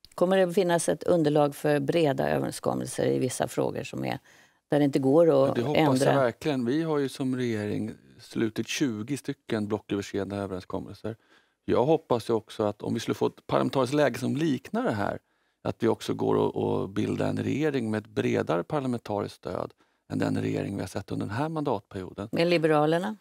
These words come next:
Speaker 2: Ja, exempelvis, eller med, med Centerpartiet eller andra. För vi måste ju i ett litet land som Sverige, vi är tio miljoner invånare längst upp i norr,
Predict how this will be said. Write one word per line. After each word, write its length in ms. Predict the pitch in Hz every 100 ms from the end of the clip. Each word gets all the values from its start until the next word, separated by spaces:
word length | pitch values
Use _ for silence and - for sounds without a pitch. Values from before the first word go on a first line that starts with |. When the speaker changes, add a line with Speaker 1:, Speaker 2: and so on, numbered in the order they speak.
| _
Speaker 2:
Ja, 140 | - -
exempelvis, 800 | 302 285 175 - - 135 233 196
eller 160 | 185
med, 340 | 190 185 180 170
med 120 | 170
Centerpartiet 500 | 185 165 - 127 127
eller 100 | 131
andra. 160 | 117
För 200 | 110 127 - _ _ -
vi 200 | 139 165
måste 600 | 190 180 - - - 196
ju 140 | 143
i 20 |
ett 100 | 123
litet 360 | 131 147 - 113
land 260 | 110 101
som 120 | - 101
Sverige, 380 | - - 85
vi 100 | 117
är 40 | 147
tio 360 | - 180 151
miljoner 380 | 143 135 127 127
invånare 540 | 123 117 98 90 98 104
längst 400 | 123 123 - 98
upp 200 | - 104
i 60 |
norr, 300 | 98 - 82